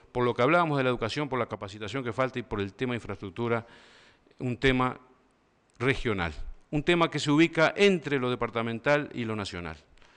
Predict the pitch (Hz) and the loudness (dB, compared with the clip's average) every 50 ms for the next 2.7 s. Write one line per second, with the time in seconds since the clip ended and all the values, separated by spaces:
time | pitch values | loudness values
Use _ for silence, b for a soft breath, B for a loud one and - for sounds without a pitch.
0 | b b b _ - - 131 120 123 113 160 165 160 143 - 160 160 156 147 123 | b b b _ 4 4 4 4 4 2 2 2 2 0 0 0 0 0 -2 -2
1 | 139 117 120 104 - 160 160 147 - 107 - 110 101 92 - - 92 92 - 85 | -4 -4 -4 0 2 2 2 2 0 -4 -6 -6 -8 -4 -2 -2 -2 -2 -4 -10
2 | 90 85 - - 87 85 76 - - - - - - | -12 -12 -10 -8 -8 -8 -8 -10 -14 -20 -20 -20 -20